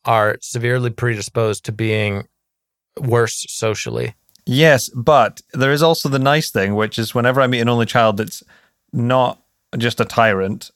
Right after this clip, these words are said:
Speaker 2: then they're instantly, they instantly seem amazing in my head because they're not a tyrant.
Speaker 1: Yeah, but that's not good.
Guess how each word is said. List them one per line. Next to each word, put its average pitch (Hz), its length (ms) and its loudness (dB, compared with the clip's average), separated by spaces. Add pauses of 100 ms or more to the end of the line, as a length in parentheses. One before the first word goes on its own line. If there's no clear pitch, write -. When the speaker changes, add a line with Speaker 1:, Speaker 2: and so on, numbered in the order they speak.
(120)
Speaker 2:
then 113 720 0 (300)
they're 120 200 4
instantly, 113 880 0 (440)
they 120 100 2
instantly 120 380 0
seem 113 540 0 (400)
amazing 120 480 2
in 98 80 2
my 92 140 2
head 92 300 -2 (180)
because 104 560 -2 (340)
they're 104 220 0
not 107 240 2
a - 20 -4
tyrant. - 400 -4
Speaker 1:
Yeah, 123 140 2
but 123 80 2
that's 147 180 0
not 107 180 0
good. 104 340 -2